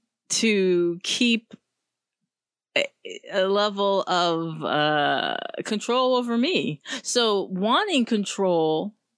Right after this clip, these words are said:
over a situation was actually putting me in a place of no control at all, because that individual knew my triggers,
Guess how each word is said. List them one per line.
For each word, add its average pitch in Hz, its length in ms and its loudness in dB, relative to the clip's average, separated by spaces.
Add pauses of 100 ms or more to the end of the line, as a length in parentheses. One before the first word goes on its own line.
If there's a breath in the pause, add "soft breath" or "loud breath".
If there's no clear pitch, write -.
(100)
over 190 260 2
a 180 60 2
situation 180 800 0
was 165 200 0
actually 175 380 0
putting 196 340 2
me 175 180 2
in 160 120 2
a 151 100 -2
place 160 440 0
of 151 200 -2
no 160 240 2
control 156 500 0
at 131 100 -2
all, 165 340 2 (300 loud breath)
because 160 640 0 (380 soft breath)
that 170 180 2
individual 165 600 2
knew 160 180 2
my 143 140 2
triggers, 240 800 0